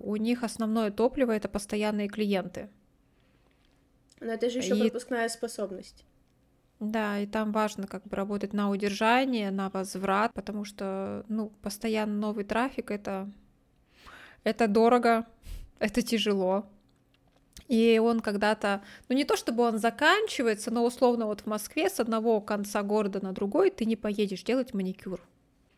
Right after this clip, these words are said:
Speaker 2: Ну, это да,
Speaker 1: Все
Speaker 2: мне
Speaker 1: может
Speaker 2: даже
Speaker 1: закончиться
Speaker 2: кажется,
Speaker 1: плохо.
Speaker 2: есть клиенты, которые говорят: «Нет, я буду ездить бесконечно к своему мастеру,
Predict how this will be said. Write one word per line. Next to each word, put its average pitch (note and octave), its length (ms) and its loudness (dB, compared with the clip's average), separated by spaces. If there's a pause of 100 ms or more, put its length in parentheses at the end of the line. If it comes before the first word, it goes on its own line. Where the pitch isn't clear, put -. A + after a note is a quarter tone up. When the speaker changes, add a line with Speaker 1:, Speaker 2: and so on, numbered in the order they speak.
(300)
Speaker 2:
Ну, B3 120 -2
это C4 160 -2
да, D4 140 -2
Speaker 1:
Все C#4+ 100 4
Speaker 2:
мне A#3 100 0
Speaker 1:
может A#3 140 0
Speaker 2:
даже A3 100 -4
Speaker 1:
закончиться C4 460 -2
Speaker 2:
кажется, G#3+ 440 -2 (300)
Speaker 1:
плохо. - 60 -20
Speaker 2:
есть B3+ 540 -4
клиенты, A3 440 -6
которые G#3 320 -4
говорят: G#3 360 -4
«Нет, D4+ 260 -2
я A#3+ 180 -4
буду A#3 300 -4
ездить A3 440 -6
бесконечно G#3+ 640 -10
к G#3 40 -16
своему G#3 320 -6
мастеру, A#3+ 640 -8